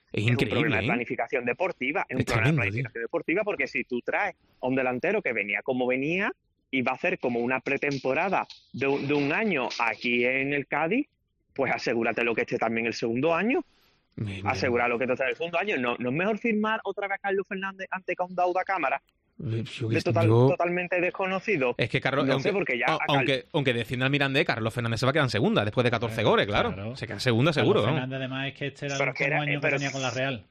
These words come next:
Speaker 3: Carlos Fernández termina este año y está, está
Speaker 2: Es
Speaker 3: cedido
Speaker 2: increíble.
Speaker 3: y, y queda libre. O sea, Carlos Fernández va a firmar un
Speaker 1: Pero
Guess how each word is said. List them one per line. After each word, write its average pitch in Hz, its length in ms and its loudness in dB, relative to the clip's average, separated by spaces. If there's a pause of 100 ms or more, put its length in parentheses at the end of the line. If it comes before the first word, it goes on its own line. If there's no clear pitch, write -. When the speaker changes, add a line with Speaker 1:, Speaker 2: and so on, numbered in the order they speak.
Speaker 3:
Carlos 131 260 -6
Fernández 156 380 -10
termina 143 360 -6
este 117 180 -6
año 175 320 -4 (220)
y 131 520 -4
está, 123 240 -6
está - 320 -10
Speaker 2:
Es 113 80 -2
Speaker 3:
cedido 110 80 4
Speaker 2:
increíble. 117 540 2
Speaker 3:
y, 147 80 -4
y - 240 -8
queda 123 180 -2
libre. 131 260 2
O 98 40 -8
sea, 117 160 -6
Carlos 110 240 -2
Fernández 120 280 -6
va 123 60 -6
a 120 60 -8
firmar 127 240 -8
un 127 80 -8
Speaker 1:
Pero 147 80 -6